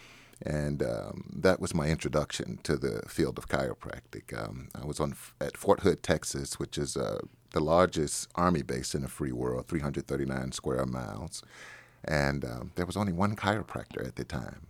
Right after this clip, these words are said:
um, back then. Now there are many chiropractors, even on active duty. But back then, just one. So I was intrigued, and, um,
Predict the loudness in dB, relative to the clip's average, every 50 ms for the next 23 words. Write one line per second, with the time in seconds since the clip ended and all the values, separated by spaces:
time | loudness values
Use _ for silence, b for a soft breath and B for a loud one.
0 | -18 -18 -16 -16 -14 -14 -16 -16 -18 -8 4 6 6 6 6 0 -2 -2 -2 -2
1 | -6 -12 -14 b b b b b b 2 4 6 6 6 4 2 -2 -2 0 0
2 | 2 2 0 0 -2 -2 -2 -4 -4 -6 -6 -6 -6 -8 -10 -2 -2 -2 0 0
3 | -4 -4 -6 -6 -8 -10 -12 -12 -14 -8 -4 -4 -4 -2 -4 -8 -10 b b b
4 | b b b -2 0 2 2 2 2 2 4 4 4 4 2 0 0 0 0 0
5 | 2 2 2 2 0 -2 -4 -2 0 2 2 2 2 2 0 -4 -6 -8 -12 -12
6 | -6 -6 -4 -2 0 2 2 2 4 4 6 6 6 4 2 -4 -8 b b b
7 | b b b b b b -2 -2 0 0 -2 -2 -2 -4 -6 -6 -8 -8 -8 -8
8 | -10